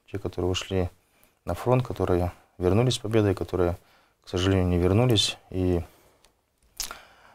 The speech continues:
э, отрадно, что у нас сегодня есть такой памятник, к которому можем сходить, возложить цветы с соблюдением всех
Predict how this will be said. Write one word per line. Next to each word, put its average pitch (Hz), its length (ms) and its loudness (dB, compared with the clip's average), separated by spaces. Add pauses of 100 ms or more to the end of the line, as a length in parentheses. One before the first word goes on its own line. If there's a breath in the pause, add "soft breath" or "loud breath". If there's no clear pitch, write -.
(140)
э, 87 160 -2
отрадно, 101 320 4
что - 220 -4
у - 20 2
нас 92 380 0
сегодня 92 360 0
есть 87 160 -2
такой 90 200 -6
памятник, 110 400 2
к - 20 -6
которому 90 300 -2
можем 87 240 -2
сходить, 95 360 -4
возложить 87 640 -4 (720)
цветы 120 500 2 (160)
с 92 420 0
соблюдением 95 520 2
всех 90 360 -4